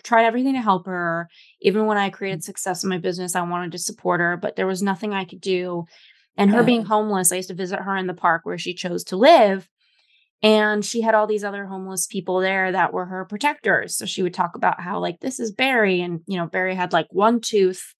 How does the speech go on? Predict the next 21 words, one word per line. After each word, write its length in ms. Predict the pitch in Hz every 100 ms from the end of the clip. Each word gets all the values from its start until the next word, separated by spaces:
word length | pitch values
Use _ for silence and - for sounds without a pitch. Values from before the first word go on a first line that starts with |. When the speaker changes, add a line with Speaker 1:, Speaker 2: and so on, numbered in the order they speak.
| _ _ _ _ _
Speaker 1:
and 480 | 196 190 185 185 185
he 200 | - 202
was 200 | 185 180
Speaker 2:
Mm-hmm. 100 | 233
Speaker 1:
like 240 | 196 160 -
this 240 | 185 - -
angel 460 | 226 240 240 202 185
that 200 | 190 190 -
if 200 | 214 220
I 140 | 220
didn't 220 | 240 220
know 360 | 214 220 220 214
any 300 | 202 208 202
of 160 | 196
this 360 | 180 190 - - - _
story, 440 | - - 247 254
I'd 180 | 202 190
be 120 | 202
scared 420 | 208 - 208 302 226
of 120 | -
him 300 | - -